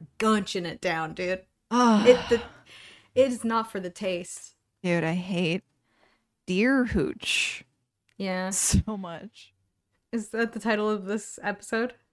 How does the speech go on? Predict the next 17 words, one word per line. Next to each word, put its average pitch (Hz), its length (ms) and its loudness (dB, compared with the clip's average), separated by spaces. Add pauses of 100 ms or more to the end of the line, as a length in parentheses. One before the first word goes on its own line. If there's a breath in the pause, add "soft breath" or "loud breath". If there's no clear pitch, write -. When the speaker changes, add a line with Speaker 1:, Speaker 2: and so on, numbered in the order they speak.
(160)
Speaker 2:
It 294 280 -4
might 285 760 -2
be. 202 380 0
I, - 140 2
didn't 381 260 -2
I 466 160 2
say 269 180 2
something 226 640 -2
worse 196 420 -2
earlier? 196 540 -2
Maybe 190 280 -4
I 160 100 -2
did. 151 300 -6 (160)
Speaker 1:
<sighs> 180 160 -16
You 262 120 -4
probably 180 320 -2
did. 180 340 -4